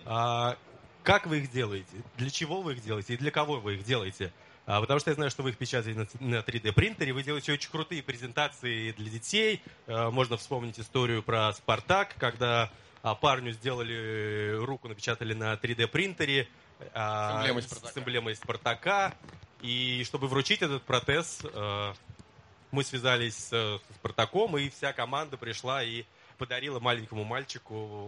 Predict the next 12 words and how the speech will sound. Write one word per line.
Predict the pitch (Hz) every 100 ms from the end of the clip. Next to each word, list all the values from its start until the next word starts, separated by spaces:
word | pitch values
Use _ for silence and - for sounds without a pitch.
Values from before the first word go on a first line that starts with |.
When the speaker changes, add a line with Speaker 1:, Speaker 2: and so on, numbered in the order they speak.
| 98 95 92 92
Speaker 1:
вот | 104 107
такую | 107 120 113
вот | 107
руку. | 104 87 85 - -
Speaker 2:
Мгм. | - 131 104 - - - -
Ну, | 156 151
основная | - 143 160 175 165
идея | 160 190 185 151
не | 139 151
только | 220 226 180
сделать | - 165 139
протез, | - 143 160 139 -